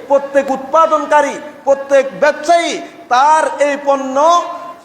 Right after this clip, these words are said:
তার খরচের আলোকে এবং তার যে পরিমাণ খরচ হয়েছে, কি পরিমাণ এখান থেকে মূল্য নিলে তার কোনো অসুবিধা হবে না, এটা সে নিজে ঠিক করে নিবে। অন্যথায় কি হবে এবার দেখুন, আপনি যেটা ভাবছেন তাহলে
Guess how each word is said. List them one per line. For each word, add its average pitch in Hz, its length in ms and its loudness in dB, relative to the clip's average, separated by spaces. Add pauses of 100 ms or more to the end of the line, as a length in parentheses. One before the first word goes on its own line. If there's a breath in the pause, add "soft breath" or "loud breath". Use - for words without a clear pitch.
(120)
তার 254 240 2
খরচের 311 540 0
আলোকে 311 800 0 (420)
এবং 262 400 0
তার 262 240 4 (380)
যে 262 240 2
পরিমাণ 269 360 0 (100)
খরচ 262 500 2 (160)
হয়েছে, 285 680 2 (100)
কি 277 120 -2
পরিমাণ 269 480 0 (460)
এখান 254 300 0
থেকে 269 200 0
মূল্য 262 320 4
নিলে 277 580 2 (100)
তার 233 180 2
কোনো 254 180 -2
অসুবিধা 277 440 0
হবে 269 260 2
না, 202 120 0 (160)
এটা 220 180 -2
সে 277 300 4
নিজে 233 280 -4
ঠিক 330 260 -2
করে 294 200 2
নিবে। 233 300 -2 (340 loud breath)
অন্যথায় 320 540 2 (120)
কি 240 140 -2
হবে 220 200 2
এবার 175 220 0
দেখুন, 175 520 -6
আপনি 214 240 -2
যেটা 240 220 0
ভাবছেন 240 400 0 (260 loud breath)
তাহলে 226 280 2